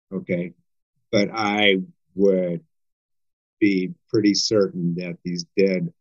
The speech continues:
awful carcasses on the bottom that the gobies are feeding on, and that's been documented, that's probably full of botulism too. Okay.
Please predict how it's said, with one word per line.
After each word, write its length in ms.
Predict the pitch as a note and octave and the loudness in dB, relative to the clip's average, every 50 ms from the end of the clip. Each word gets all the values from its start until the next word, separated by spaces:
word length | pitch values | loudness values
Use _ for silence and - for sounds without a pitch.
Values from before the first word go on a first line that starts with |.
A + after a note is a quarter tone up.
| _ - | _ -16
awful 380 | F2+ F2 F2 E2+ - F2 E2 - _ | -12 -12 -12 -10 -8 -10 -10 -10 _
carcasses 560 | - F#2+ F#2+ F#2+ F#2+ - D#2+ - - E2+ D#2+ F2 | -2 -2 -2 -2 -2 -6 -8 -6 -4 -4 -4 -4
on 200 | F2 E2+ D#2+ E2 | -6 -6 -4 -6
the 60 | D#2+ | -6
bottom 600 | C#2+ E2 E2 F2+ F#2+ G2+ F#2 E2+ D2+ D#2 D#2+ - _ _ _ _ _ _ _ _ _ _ _ _ _ - | -6 -6 -4 -4 -4 -4 -4 -4 -6 -6 -10 -14 _ _ _ _ _ _ _ _ _ _ _ _ _ -6
that 160 | F#2+ F2 D#2+ | -6 -4 -2
the 80 | - F#2+ | -2 -4
gobies 460 | D#2+ - F#2+ G2 F#2+ F#2 G2+ F2 - F#2+ | 0 2 2 4 4 4 2 2 0 -2
are 140 | E2 D#2 | -4 -6
feeding 500 | - _ G2+ G2+ G2+ G#2 G#2+ F#2+ E2+ E2 | -6 _ 0 2 4 4 4 4 2 0
on, 220 | D#2 D2 D2 D2+ - _ _ _ _ _ _ - | -2 -4 -10 -18 -20 _ _ _ _ _ _ -6
and 140 | E2+ E2+ | -4 -4
that's 200 | F2+ F2 F2+ - | -4 -4 -6 -8
been 200 | - - E2+ E2 | -6 -4 -2 -4
documented, 760 | E2 E2 D#2+ F2 F#2 - G2+ F#2 F2 E2 D#2+ D2+ D2 D#2 D#2 - _ _ _ _ - | -4 -4 -8 -10 -10 -8 -4 -2 -2 -2 -2 -4 -8 -12 -16 -18 _ _ _ _ -14
that's 160 | F#2 F#2 - | -10 -10 -8
probably 300 | - - A2+ G#2+ F#2+ F#2+ - | -6 -2 0 0 0 0 -2
full 160 | - F#2+ F#2 | -4 -4 -4
of 60 | F2 E2 | -4 -6
botulism 640 | - D#2+ E2 E2 - - E2 D#2 D#2 D2 C#2+ - _ _ C#2 _ _ - | -8 -10 -10 -10 -10 -10 -12 -12 -12 -12 -16 -20 _ _ _ _ _ -10
too. 180 | F2 D#2 C#2 - _ _ _ _ _ _ _ _ _ _ _ _ _ _ _ _ _ _ _ _ _ _ _ _ _ _ _ - | -10 -10 -10 -10 _ _ _ _ _ _ _ _ _ _ _ _ _ _ _ _ _ _ _ _ _ _ _ _ _ _ _ -12
Okay. 420 | F#2+ F#2 - - - F2+ F2+ F#2 | -10 -10 -6 -4 -2 -2 -2 -4